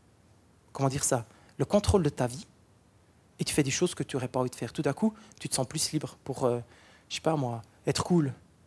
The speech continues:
peut-être plus libre pour, euh, tout d'un coup, euh, je sais pas moi, draguer une nana, plus libre pour tout d'un coup faire je sais pas quoi comme bêtise. D'un coup, tu, tu te sens fort. En fait, c'est plus toi qui contrôle ta vie.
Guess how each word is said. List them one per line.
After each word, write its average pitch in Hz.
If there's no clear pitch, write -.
peut-être -
plus -
libre 160
pour, 139
euh, 123
tout -
d'un 131
coup, 151
euh, 120
je -
sais -
pas 147
moi, 120
draguer 135
une 135
nana, 143
plus 165
libre 160
pour -
tout 156
d'un 131
coup 135
faire 139
je -
sais -
pas 131
quoi 135
comme 135
bêtise. 131
D'un 160
coup, 220
tu, -
tu 151
te -
sens 127
fort. -
En -
fait, 226
c'est 147
plus -
toi 196
qui 160
contrôle 131
ta 117
vie. 123